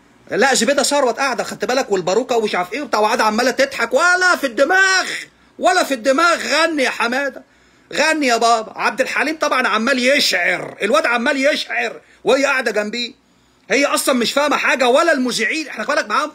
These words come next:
في الاستوديو، ولا انجلترا. ما انجلترا عماله، خلي بالك، ميته على الضحك. انجلترا، ستات انجلترا على الارض من الضحك. اسالني انا، انا عارف الدماغات. خدت بالك؟ بيشعر بقى. اسمع يا معلم.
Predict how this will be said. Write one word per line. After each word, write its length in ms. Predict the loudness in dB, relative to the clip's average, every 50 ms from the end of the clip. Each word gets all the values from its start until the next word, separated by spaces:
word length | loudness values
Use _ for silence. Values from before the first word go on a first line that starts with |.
| -10
في 60 | -10 -8
الاستوديو، 420 | -8 -6 -4 -4 -4 -2 0 0
ولا 120 | 0 0
انجلترا. 680 | 0 0 0 -2 0 2 2 2 4 4 2 0 -2 -4
ما 80 | -6
انجلترا 300 | -6 -8 -6 -4 -4 -4
عماله، 300 | -4 -4 -6 -6 -6 -6 -4
خلي 140 | -4 -4
بالك، 180 | -4 -6 -8 -8
ميته 240 | -8 -6 -4 -4 -6
على 100 | -6 -6
الضحك. 560 | -6 -2 0 2 2 0 -2 -6 -10 -12 -12 -12 _ _ _ _ _ -20 -20 -20 _ -6 -4
انجلترا، 540 | -2 2 2 2 2 2 2 2 4 4
ستات 360 | 2 0 0 -2 -2 -2 -2 -2
انجلترا 420 | -2 -2 -2 0 2 2 2 2
على 160 | 2 0 -2
الارض 400 | 0 0 2 2 2 2 0 -2
من 80 | -2 -4
الضحك. 460 | -4 -2 2 2 2 2 0 -4 -8
اسالني 400 | -8 -4 -4 -2 -2 -2 -2 -2
انا، 100 | -2 -2
انا 100 | -2 0
عارف 240 | 0 0 0 -2 -4
الدماغات. 800 | -6 -8 -8 -6 -4 -2 -2 0 0 0 -2 -4 -6 _ -20 -20 _ _ _ _ _ _ _ _ _ -10 -8
خدت 140 | -4 -2
بالك؟ 280 | 0 2 0 0 -2 -6 -18 _ _ -4
بيشعر 500 | 0 0 2 2 0 0 -2 -4 -6 -8
بقى. 220 | -10 -14 -16 -20 _ _ _ _ _ _ -2
اسمع 320 | 0 0 0 -2 -4 -8 -10
يا 60 | -10
معلم. 400 | -12 -14 -14 -16 -18 -20 -20